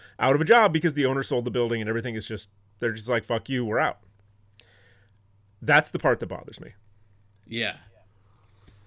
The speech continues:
Speaker 2: Uh, so I didn't actually look at the pictures and stuff of this yesterday. Um, that, uh, doesn't look like that old of a building.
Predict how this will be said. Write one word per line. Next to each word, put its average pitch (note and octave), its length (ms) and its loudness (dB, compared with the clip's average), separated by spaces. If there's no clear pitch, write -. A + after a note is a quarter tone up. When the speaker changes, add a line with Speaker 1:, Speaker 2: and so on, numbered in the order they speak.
Speaker 2:
Uh, C3+ 200 -10
so D3 300 -8
I C3 140 -6
didn't D#3+ 340 -8
actually B2+ 400 -8
look C3 200 -8
at C#3 120 -12
the A2 60 -10
pictures A#2+ 440 -14
and G#2+ 100 -10
stuff - 280 -14
of F#2 100 -16
this F#2+ 220 -14
yesterday. G2 560 -10
Um, F#2+ 420 -10
that, A#2+ 340 -6
uh, G2 460 -6
doesn't C#3 280 -6
look E3 160 -10
like C3+ 180 -8
that A#2 240 -4
old B2 180 -8
of G2+ 100 -12
a F#2+ 80 -12
building. G#2 600 -10